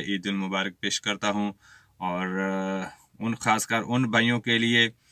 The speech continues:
जिन दोस्तों ने मुझे काफ़ी ज़्यादा एतराज़ात भी किए कि आप कॉल नहीं अटेंड कर रहे, तो अगर मेरी तरफ से आपको कुछ प-, कोई परेशानी मिली हो तो मैं उसका, अ, माफ़ी का तलबकार हूँ।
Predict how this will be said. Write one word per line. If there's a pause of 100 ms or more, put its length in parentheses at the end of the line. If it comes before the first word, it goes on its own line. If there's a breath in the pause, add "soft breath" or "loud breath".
(340 loud breath)
जिन
दोस्तों
ने
मुझे
काफ़ी
ज़्यादा
एतराज़ात
भी
किए
कि (140)
आप (460)
कॉल
नहीं
अटेंड
कर
रहे,
तो
अगर
मेरी
तरफ
से
आपको
कुछ
प-,
कोई
परेशानी
मिली
हो (580 loud breath)
तो
मैं
उसका,
अ,
माफ़ी
का
तलबकार
हूँ।